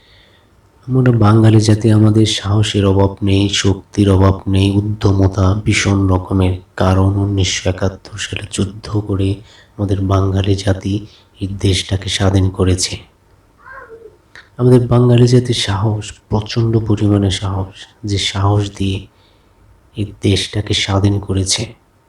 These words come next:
এই দেশটায় ফসল ফলিয়েছে জীবন নির্বাহ করার জন্য, খেয়ে বাঁচার জন্য আমাদের এই বাঙালি জাতি।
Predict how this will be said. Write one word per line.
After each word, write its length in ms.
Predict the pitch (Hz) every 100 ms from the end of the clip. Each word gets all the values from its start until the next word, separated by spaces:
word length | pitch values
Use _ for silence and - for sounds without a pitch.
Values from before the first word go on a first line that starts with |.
| _ _ _ _ _ _ _ _ _ _ _ _ _
এই 160 | 104 104
দেশটায় 600 | 104 110 107 - 113 110
ফসল 500 | - 110 - 113 107
ফলিয়েছে 840 | 107 110 107 107 107 - 110 110
জীবন 440 | 107 - 107 107 104
নির্বাহ 460 | 104 101 104 98
করার 400 | 104 - 101 101
জন্য, 580 | 101 - 98 98 101 104 -
খেয়ে 300 | - 101 101
বাঁচার 460 | 98 95 - 101
জন্য 340 | 98 - 98 98
আমাদের 360 | 98 95 95
এই 80 | 98
বাঙালি 500 | 95 92 101 98 95
জাতি। 580 | 92 - - - 101